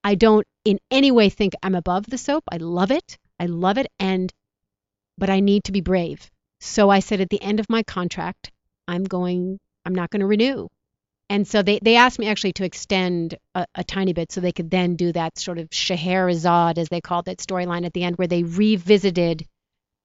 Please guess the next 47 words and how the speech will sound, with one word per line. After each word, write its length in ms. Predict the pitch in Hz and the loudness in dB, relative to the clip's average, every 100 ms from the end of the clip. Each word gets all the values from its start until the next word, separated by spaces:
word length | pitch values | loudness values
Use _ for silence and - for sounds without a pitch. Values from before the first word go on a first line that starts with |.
| - | -4
"I 140 | 190 | -4
died," 480 | 175 202 202 202 202 | 4 6 8 8 6
and 140 | 190 | 4
then 100 | 185 | 4
everybody 320 | 190 190 185 180 | 2 0 0 -2
came 340 | 180 196 190 | 0 0 2
and 140 | 185 | 0
sort 140 | 180 180 | -2 -8
of 80 | 151 | -8
told 400 | - 196 185 160 | -4 0 0 -2
stories 680 | - - 180 180 180 180 - - | -4 0 2 4 4 2 -2 -8
about 560 | 190 180 180 180 175 - _ _ _ _ | -6 -2 0 0 -2 -8 _ _ _ _
their 260 | 165 196 185 | -2 0 0
time 500 | - 190 185 180 185 | -2 -2 0 2 2
with 160 | 180 - _ | 0 -2 _
me, 420 | 190 190 180 185 | -2 2 2 2
and 180 | 180 185 | 0 0
then 140 | 175 | 2
they 120 | 175 175 | 2 0
would 140 | 170 | -2
show 300 | - 185 175 - - | 0 0 0 -4 -4
flashbacks 720 | 196 185 180 - 185 175 - | 0 2 0 -4 -4 -6 -10
of 120 | 175 | -12
shows 380 | - 190 180 180 | -6 -2 -2 -2
going 320 | 190 175 175 180 | -2 -2 -4 -4
way, 220 | 180 180 | -4 -2
way 180 | 180 175 | -2 -2
back 300 | 180 170 - | 0 0 -2
for 60 | 190 | -12
the 60 | |
last, 320 | - 196 - - | -10 -10 -12 -8
you 100 | 180 | -8
know, 140 | 180 - | -8 -10
three 180 | - 180 | -4 -2
years 320 | 185 180 175 | 0 -2 -4
or 40 | |
whatever. 360 | 190 190 185 196 - _ _ _ | -10 -10 -10 -12 -14 _ _ _
Um, 380 | 202 185 175 175 _ - | -2 0 -2 -8 _ -8
so 440 | - 214 196 - _ _ | 2 4 4 0 _ _
it 200 | 233 - | -4 -4
started 420 | - 262 285 240 | 2 4 4 2
because 280 | 190 208 196 | 0 -2 0
I 160 | 190 175 _ - | 0 -2 _ -4
said 180 | 214 196 | 0 0
I 80 | |
wasn't 300 | 180 180 180 | 0 -2 -2
gonna, 320 | 185 175 170 | -2 -2 -2